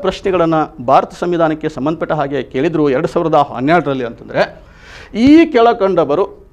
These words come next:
ಪ್ರಧಾನಮಂತ್ರಿಯಾಗಿದ್ದಾಗ ಮತದಾನದ ವಯಸ್ಸನ್ನು ಇಪ್ಪತ್ತೊಂದರಿಂದ ಹದಿನೆಂಟು ವರ್ಷಕ್ಕೆ ಇಳಿಸಲಾಯಿತು ಅಂತ ಕೇಳಿದರು. ಅಂದ್ರೆ ಇಲ್ಲಿ ಪ್ರಥಮವಾಗಿ ನಾವು ಏನ್ ತಿಳ್ಕೊಬೇಕು ಅಂದ್ರೆ ಹತ್ತೊಂಬತ್ತು ನೂರ ಎಂಬತ್ತೊಂಬತ್ತನೇ ಇಸ್ವಿ ಒಳಗ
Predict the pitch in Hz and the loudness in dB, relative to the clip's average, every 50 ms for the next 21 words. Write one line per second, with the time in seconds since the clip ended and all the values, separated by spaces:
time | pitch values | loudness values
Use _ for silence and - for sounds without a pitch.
0 | _ - 151 165 160 214 233 247 254 262 254 233 220 208 - 190 190 180 160 147 | _ -4 -4 0 4 6 6 6 4 2 0 0 -2 0 0 0 0 2 2 0
1 | 139 131 127 110 123 120 120 107 143 196 - - - - - - _ - - 120 | 0 -2 -6 -6 -6 -6 -4 0 0 0 0 -2 -12 -20 -20 -20 _ -14 -8 -4
2 | 139 165 202 - 269 269 277 262 269 269 254 233 233 214 175 160 170 165 165 - | 0 0 2 2 2 2 2 2 2 2 0 0 0 0 0 -2 -4 -4 -6 -6
3 | 143 135 143 160 175 - - - - - - - 190 - - - 302 294 294 - | -6 -6 -4 -4 -6 -6 -10 -18 -20 -18 -8 -6 -6 -6 2 2 2 2 2 0
4 | 196 190 185 180 165 156 151 160 165 175 175 - 160 139 127 151 180 190 185 180 | -4 -2 -2 -2 -2 0 2 4 4 4 4 2 -2 -2 -2 -2 -2 -2 -4 -6
5 | 185 - 170 170 160 151 123 117 139 165 - - 240 - - - 151 135 123 131 | -6 -6 -6 -4 -4 -6 -4 -4 -4 -4 -2 -2 -4 -4 -2 -2 -2 0 0 -2
6 | - - - - _ - 131 151 214 277 285 - 247 220 175 151 147 135 131 127 | -4 -8 -18 -20 _ 0 2 4 4 4 4 2 2 4 4 2 2 0 -2 -6
7 | 123 120 117 113 107 101 92 - - - - - 123 - - - _ _ _ - | -8 -8 -6 -8 -8 -10 -10 -10 -12 -12 -12 -18 -20 -20 -20 -20 _ _ _ -20
8 | - _ - - 151 196 220 214 156 127 123 135 170 208 220 226 - - - - | -20 _ -4 -2 0 2 4 4 4 2 2 0 -2 -2 -4 -6 -10 -18 -20 -20
9 | - - - 143 170 208 220 202 202 202 - - - - 165 156 143 - 208 226 | -20 -10 -6 -4 0 2 2 2 2 0 -2 -6 -8 -4 -2 -2 2 2 2 4
10 | 233 233 226 220 220 220 214 202 175 165 196 226 214 220 202 196 185 196 180 180 | 6 6 6 6 6 4 4 4 6 4 4 4 4 4 2 4 4 2 2 0
11 | 170 175 165 156 151 135 139 147 175 202 220 233 - - - - - - 226 220 | 0 0 0 0 2 4 4 4 6 6 4 2 0 -2 -10 -18 -6 -4 -4 2
12 | - 277 311 302 294 277 - 269 240 240 240 247 254 262 254 208 156 170 202 214 | 4 4 6 8 6 4 6 2 4 6 8 8 8 6 6 4 2 0 2 2
13 | 240 240 240 208 190 190 196 208 214 208 208 202 202 190 180 175 165 - 175 170 | 2 2 2 2 2 2 4 4 2 4 2 0 2 4 2 0 2 2 2 2
14 | 165 156 185 | 4 4 6